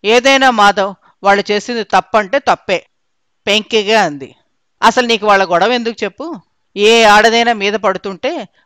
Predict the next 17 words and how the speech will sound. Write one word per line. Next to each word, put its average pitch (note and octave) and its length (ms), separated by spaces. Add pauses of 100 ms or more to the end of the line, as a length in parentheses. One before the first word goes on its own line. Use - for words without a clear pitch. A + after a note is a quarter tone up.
(120)
వద్దనే F#3 480
మగవాళ్ళు F#3+ 560
చాలా F#3 260
అరుదే. F3 320 (380)
మగవాడెప్పుడూ G#3 720
ఒక A3+ 120
రాయి F#3 300
విసిరి G3 400
చూద్దామనే F3+ 460
అనుకుంటాడు, F3 600 (280)
అందులోనూ A3+ 460
నువ్వే A#3 420
చెప్పావు F3 480 (220)
అతనికి, F3 420
అతని E3+ 300
భార్యకి E3 480
పడదని. F#3+ 540